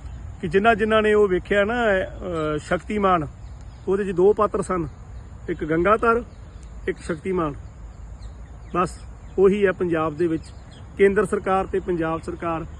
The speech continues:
ਉਹ ਦੋਵਾਂ ਪਾਤਰਾਂ ਦਾ ਰੋਲ ਅਦਾ ਕਰ ਰਹੀ ਹੈ। ਗੰਗਾਧਾਰੀ ਇੱਥੇ ਸ਼ਕਤੀਮਾਨ ਬਣਿਆ ਬੈਠਾ ਹੈ,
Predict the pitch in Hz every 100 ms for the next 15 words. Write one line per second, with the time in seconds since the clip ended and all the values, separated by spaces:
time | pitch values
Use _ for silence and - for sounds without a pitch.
0 | - - - 208 170 214 269 269 196 180
1 | 185 185 185 175 170 175 165 156 165 165
2 | 147 - - - - 156 190 208 208 185
3 | 175 170 160 156 - 180 180 170 165 160
4 | 160 160 151